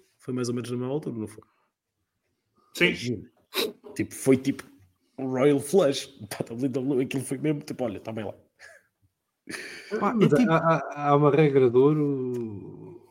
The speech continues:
Speaker 4: nestas coisas, que é não falas dos teus adversários. Não falas. Não ignores quando és confrontado,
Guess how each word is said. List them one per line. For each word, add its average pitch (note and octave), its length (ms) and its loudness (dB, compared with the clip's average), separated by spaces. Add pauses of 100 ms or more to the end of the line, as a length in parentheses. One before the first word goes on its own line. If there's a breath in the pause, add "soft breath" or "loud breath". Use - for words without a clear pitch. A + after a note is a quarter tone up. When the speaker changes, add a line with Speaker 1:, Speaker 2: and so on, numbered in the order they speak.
(240)
Speaker 4:
nestas B2 380 -2
coisas, F2 280 -12
que - 120 -14
é F#2+ 40 -8
não A2+ 220 -4
falas A2+ 480 -6
dos D3+ 180 -12
teus D3 300 0
adversários. D#3+ 800 -2 (1400)
Não A#3 140 0
falas. G#3+ 640 0 (1160)
Não F#3 260 12
ignores F3 580 10
quando G3 240 8
és F3+ 100 6
confrontado, A2+ 880 0